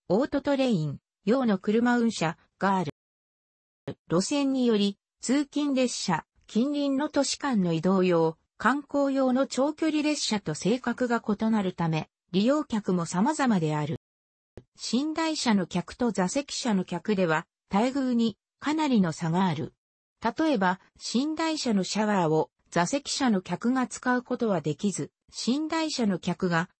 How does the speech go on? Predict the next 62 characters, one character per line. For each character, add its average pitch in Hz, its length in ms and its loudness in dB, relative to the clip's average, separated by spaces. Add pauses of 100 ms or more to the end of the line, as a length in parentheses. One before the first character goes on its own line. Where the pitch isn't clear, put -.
(160)
ソ 190 180 -2
フ - 100 -10
ト 285 140 -4
ド 294 120 -2
リ 285 120 0
ン 254 40 -4
ク - 120 -2
飲 180 140 2
み 226 120 4
放 302 280 0
題 214 240 2
な 196 120 2
の 180 100 2
に 160 160 0
対 165 200 -2
し、 170 220 -2 (240)
座 180 140 0
席 285 260 -4
車 262 200 0
の 190 100 2
客 180 280 -2
は 202 140 4
す 240 160 -2
べ 220 120 2
て 160 120 -4
有 165 260 2
料 226 180 0
で 190 160 0
あ 156 80 -2
る。 139 160 -6 (440)
ま 185 120 0
た、 - 240 -2 (220)
座 180 140 0
席 - 260 -4
車 269 200 2
の 185 100 2
客 190 320 -2
に 214 160 2
は、 160 200 2 (240)
枕 277 420 2
の 214 120 2
み 175 120 2
無 170 140 2
料 240 200 4
で 262 100 0
提 254 280 -2
供 254 260 0
さ 240 140 -2
れ 240 100 -2
て 226 160 -2
き - 100 -20
た 214 140 0
が、 156 220 0 (220)
二 170 140 2
千 262 320 0
十 233 240 0
三 233 300 2
年 214 200 2
八 185 300 -2
月 233 260 -2
よ 220 140 0
り、 170 180 -2